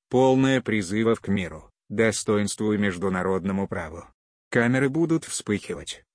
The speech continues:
дипломаты аплодировать, а заголовки провозгласят это историческим моментом.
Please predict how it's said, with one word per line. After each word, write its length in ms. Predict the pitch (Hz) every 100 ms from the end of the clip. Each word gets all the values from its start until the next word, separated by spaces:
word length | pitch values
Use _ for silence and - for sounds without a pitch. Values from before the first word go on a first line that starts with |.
| -
дипломаты 720 | 110 127 107 92 78 78 117
аплодировать, 840 | 110 123 117 92 80 78 76 - _ _
а 200 | 107 104
заголовки 680 | 98 101 107 110 104 - 110
провозгласят 840 | 113 110 110 87 104 - 104 104
это 260 | 120 107 104
историческим 800 | - 120 107 117 - - 107 98
моментом. 680 | 95 92 95 98 87 80